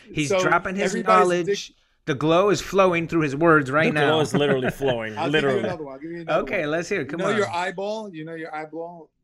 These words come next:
Speaker 2: This
Speaker 1: Yes.
Speaker 2: eyeball, you know, it has no, uh, lens. It's, it's translucent, the eyeball.
Speaker 1: Right.
Speaker 2: You know? Yet we see people hung up on color, right?
Speaker 3: Oh.
Speaker 2: And everybody uses, see, the, the,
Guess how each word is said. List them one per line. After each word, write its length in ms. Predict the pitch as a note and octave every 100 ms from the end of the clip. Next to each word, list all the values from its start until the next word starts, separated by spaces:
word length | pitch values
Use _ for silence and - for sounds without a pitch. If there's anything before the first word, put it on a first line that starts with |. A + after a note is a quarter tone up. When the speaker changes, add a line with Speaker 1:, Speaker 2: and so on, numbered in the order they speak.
| _ - -
Speaker 2:
This 120 | C#3
Speaker 1:
Yes. 320 | B2+ C#3+ -
Speaker 2:
eyeball, 160 | D#3 - _ _ _ _ _ D#3+
you 220 | D#3+ D#3+
know, 140 | F3
it 100 | F3+
has 280 | E3 D#3 C3
no, 560 | D3 D#3+ D#3+ D#3+ D#3 - _
uh, 120 | C#3+ B2+
lens. 600 | B2+ C#3 D3+ D3+ - -
It's, 320 | D3 C#3 -
it's 240 | F3 C#3+ -
translucent, 800 | - C#3 A#2 G3+ A3 - A#2 -
the 80 | A2
eyeball. 320 | A2 - - _ _ _ -
Speaker 1:
Right. 320 | A2+ G2+ G2
Speaker 2:
You 120 | B2
know? 200 | B2+ D3 _ _ _ _ _ _ _ _ _
Yet 300 | D#3 E3+ E3
we 220 | D3+ F#3 F3+
see 420 | - F3 D#3 D3+ _ _ _ _ -
people 480 | D#3 D#3 C#3+ C#3 _
hung 280 | - D3 C#3
up 160 | C3 C3
on 100 | C3
color, 300 | - G#3+ A#2 B2
right? 140 | B2+ - _ _ _ _ _ _ _ _
Speaker 3:
Oh. 340 | A#2 D3+ A#2+ G#2
Speaker 2:
And 100 | D3+
everybody 580 | E3+ D#3+ E3+ E3 D#3+ E3
uses, 500 | D3+ E3+ D#3 C#3+ - _ _ _
see, 220 | - A#3
the, 160 | F#3 A3
the, 140 | G3+